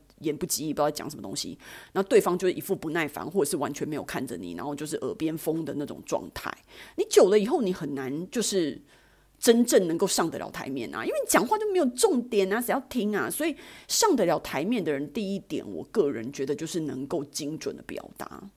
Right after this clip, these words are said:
这样是一个上得了台面的人。然后第二个呢，我觉得就是一个风度的问题，你需要摒除紧张，因为有的人讲话就会紧张，然后 K K K K，然后就是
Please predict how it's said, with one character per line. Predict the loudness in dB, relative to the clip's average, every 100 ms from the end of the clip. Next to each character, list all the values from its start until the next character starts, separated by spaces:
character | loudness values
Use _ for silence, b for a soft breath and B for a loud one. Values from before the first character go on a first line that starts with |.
| _ -2
这 | 0
样 |
是 | 0 -4
一 |
个 | -6
上 | -6
得 | -6
了 | -10
台 | -10 -10
面 | -8 -10
的 | -12
人。 | -16 -20 -20 B B B -2
然 | 2
后 | 2 -2 _ _ _ 2
第 | 4 4
二 | 4 4
个 | 2 2
呢， | 2 0 0
我 | 0 0
觉 | 2 2
得 | 4 2 -2 _ _ 2
就 | 2
是 | 4 -2
一 | -2
个 | -4
风 | -2 2 2 2
度 | -2 -4 -4
的 |
问 | -2 -2 -2
题， | -14 -16 -18 -20 -20 b b
你 | 0 2
需 | 2 2 2 2
要 | 2 0 0
摒 | -2 0 -6
除 | -8 -6
紧 | -6 -2
张， | 0
因 | 2
为 |
有 | 6 6
的 | 6
人 | 4
讲 | 0 -2
话 | 0
就 |
会 | -2 2
紧 | 2 2 2
张， | 4 4
然 | 0
后 | 0
K | -4
K | -2
K | -2
K， | 0 0
然 | 2
后 | 2 2
就 | 0
是 | 0